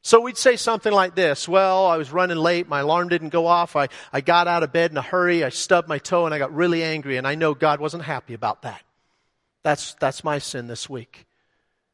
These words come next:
Because we know no one would really judge us too harshly for that. But, but would we be honest and just simply say this? "You, you know, I, I coveted my neighbor's wife.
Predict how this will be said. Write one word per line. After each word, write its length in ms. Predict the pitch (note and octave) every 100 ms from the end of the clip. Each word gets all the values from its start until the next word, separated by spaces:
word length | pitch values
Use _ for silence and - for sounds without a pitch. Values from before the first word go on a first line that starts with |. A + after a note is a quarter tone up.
| _ _ _ -
Because 340 | D#3+ A#3+ A3+
we 100 | G#3+
know 240 | G3+ A3 A#3
no 160 | G#3
one 200 | A3+ A3+ G3
would 100 | E3+
really 260 | G#3 F#3
judge 340 | B2 F3+ G3 E3+
us 140 | D3
too 200 | - E3
harshly 580 | - A3+ B3 - - E3+
for 180 | - C3
that. 240 | A#2+ G#2+ _ _ _ _ _ _ _ _ _ _
But, 260 | A3 A#3 -
but 160 | A#3+ - - - -
would 220 | A3+ C#4+
we 120 | D4+
be 160 | C#4 A#3
honest 560 | - A3+ B3+ - - - A3
and 160 | G3+
just 220 | A#3 A#3+
simply 360 | - A#3+ G#3 G3
say 300 | - G#3+ G3
this? 420 | E3 G3 A3+ - -
"You, 180 | A3 -
you 160 | G3+ A3
know, 320 | B3 B3+ B3 _ -
I, 80 | - -
I 120 | G#3
coveted 580 | - A3+ C4+ A#3+ F#3+ D#3+
my 140 | D#3+
neighbor's 340 | G3+ G3+ F3
wife. 520 | D#3 F#3 G3+ C#3+ -